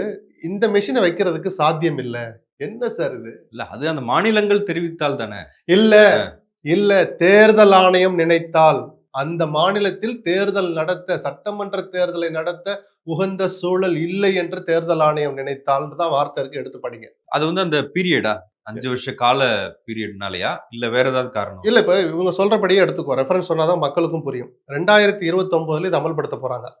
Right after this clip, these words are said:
Speaker 1: ரெண்டாயிரத்தி இருபத்தி ஒன்பது ஏப்ரல் மாசம்னு வச்சுப்போம். தேர்தல் அப்பதான் தொடங்கும். அல்லது மேன்னு வச்சுப்போம். அப்பதான் ச-, அந்த எல்லாம் முடிஞ்சு பதவி ஏற்கிற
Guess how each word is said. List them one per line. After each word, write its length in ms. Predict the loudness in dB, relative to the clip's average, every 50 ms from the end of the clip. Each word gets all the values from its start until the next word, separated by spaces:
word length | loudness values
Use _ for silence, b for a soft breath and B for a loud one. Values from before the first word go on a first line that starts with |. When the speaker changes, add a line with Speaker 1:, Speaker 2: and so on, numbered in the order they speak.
| _ _ _ _ _ _ _ _ _ _ _ _ _ _ _ _ _ _ -6
Speaker 1:
ரெண்டாயிரத்தி 420 | -4 -2 0 2 2 2 2 0 -2 -2
இருபத்தி 280 | -2 -2 -2 -2 -4 -6 -6
ஒன்பது 260 | -6 -6 -6 -6 -6 -6 -6 -8 -10 -16 _ _ _ _ _ _ 0 2 2
ஏப்ரல் 300 | 4 4 2 0 -2 -2 -2 -4
மாசம்னு 280 | -4 -6 -6 -8 -8
வச்சுப்போம். 300 | -8 -10 -10 -8 -8 -6
தேர்தல் 360 | -4 -2 -2 0 0 -2 -4
அப்பதான் 280 | -4 -4 -6 -6 -6 -6
தொடங்கும். 400 | -8 -8 -8 -10 -10 -12 -14 -14 _
அல்லது 220 | -10 -10 -8 -8 -8 -6 -4
மேன்னு 260 | -4 -2 -2 -2 -4
வச்சுப்போம். 300 | -4 -6 -6 -6 -6 -6
அப்பதான் 300 | -4 -4 -4 -4 -4 -4 -6
ச-, 100 | -8 -10
அந்த 140 | -10 -12 -16 -18 _ _ _ -10
எல்லாம் 220 | -6 -4 -4 -4 -4
முடிஞ்சு 360 | -4 -6 -6 -6 -6 -6 -8 -8 -6 -6
பதவி 200 | -6 -6 -6 -6 -8 -10
ஏற்கிற 260 | -10 -12 -12 -12 -10